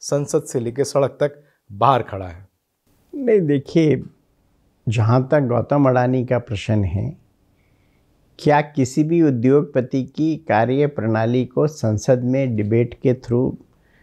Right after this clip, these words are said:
Speaker 2: उस पे कुछ चर्चा की जा सकती है? आज तक कभी नहीं हुआ।
Speaker 1: हम्म।
Speaker 2: इसके लिए बाकायदा एजेंसीज हैं,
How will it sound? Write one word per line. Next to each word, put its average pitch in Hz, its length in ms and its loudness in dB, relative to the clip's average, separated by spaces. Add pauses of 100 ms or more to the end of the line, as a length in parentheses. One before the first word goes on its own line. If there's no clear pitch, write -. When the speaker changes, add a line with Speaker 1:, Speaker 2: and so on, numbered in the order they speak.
(260)
Speaker 2:
उस 123 100 -2
पे - 160 -2
कुछ 127 260 -2
चर्चा 127 300 0
की 127 220 -6
जा 127 160 0
सकती - 400 -6
है? 98 80 -2 (100)
आज 117 260 -4
तक 123 220 -4
कभी 113 240 4
नहीं 101 180 2
हुआ। 92 340 -6
Speaker 1:
हम्म। 110 180 -10 (640)
Speaker 2:
इसके 214 500 0
लिए 214 540 0 (540)
बाकायदा 120 580 2
एजेंसीज 117 840 2
हैं, 127 180 0